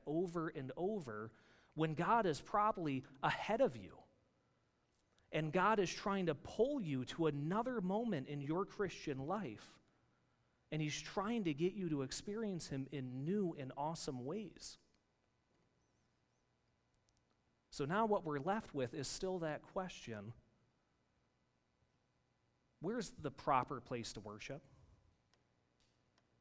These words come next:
Wh-, where is, if somebody asked you now,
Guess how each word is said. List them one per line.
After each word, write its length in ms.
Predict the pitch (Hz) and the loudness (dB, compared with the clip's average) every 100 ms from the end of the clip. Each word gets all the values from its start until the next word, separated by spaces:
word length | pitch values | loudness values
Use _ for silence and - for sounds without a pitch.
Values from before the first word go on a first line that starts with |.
| _ _ _ _ _ _ _ _ _ _ _ - | _ _ _ _ _ _ _ _ _ _ _ -4
Wh-, 340 | 156 - 147 | -4 -4 -2
where 400 | 175 240 262 254 247 | 2 2 0 -4 0
is, 420 | 175 160 143 151 | 2 2 0 -2
if 120 | 139 | -4
somebody 480 | - 202 233 220 175 | -2 0 0 2 4
asked 300 | 170 - - | 2 -2 -4
you 120 | 160 | -2
now, 580 | 139 135 120 98 95 | 0 -2 -2 -4 -10